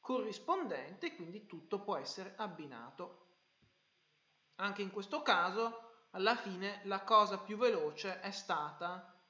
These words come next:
eh, utilizzare mix and match per fare tutti gli abbinamenti.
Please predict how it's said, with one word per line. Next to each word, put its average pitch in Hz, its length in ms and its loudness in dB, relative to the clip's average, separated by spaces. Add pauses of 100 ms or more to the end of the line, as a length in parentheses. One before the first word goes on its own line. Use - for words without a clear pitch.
(120)
eh, 170 360 -6
utilizzare 196 880 0
mix 220 340 -4
and 240 140 0
match 156 440 -6
per 196 180 -8
fare 170 480 -6
tutti 175 340 -14
gli 170 160 -6
abbinamenti. 160 1160 -8